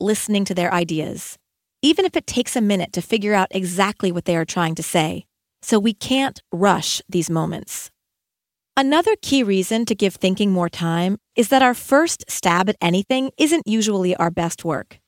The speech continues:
Creating something beautiful, a painting, a poem, even a well-crafted thought, takes time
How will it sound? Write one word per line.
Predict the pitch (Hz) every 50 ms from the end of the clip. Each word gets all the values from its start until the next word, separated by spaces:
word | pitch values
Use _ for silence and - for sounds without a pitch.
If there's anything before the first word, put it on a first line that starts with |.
| _ _ _ _ _ _ _ _ _ _ _
Creating | - - 302 311 330 381 403
something | - - 277 240 226 - 220 202
beautiful, | 185 175 175 175 190 196 - - 240 240 247 247 - _ _ _
a | - -
painting, | - - 196 202 208 - - 214 208 202 202 -
a | - -
poem, | - - 208 202 202 208 202 208 208 214 - _ _ -
even | 262 269 254 -
a | 247 190
well-crafted | 165 175 180 185 208 220 - - - 202 185 190 185 - 185 165 165
thought, | - - - 165 156 180 - - - - - _ _ _ _ _ _
takes | - - 233 254 - -
time | - - - - 240 247 254 262 262 262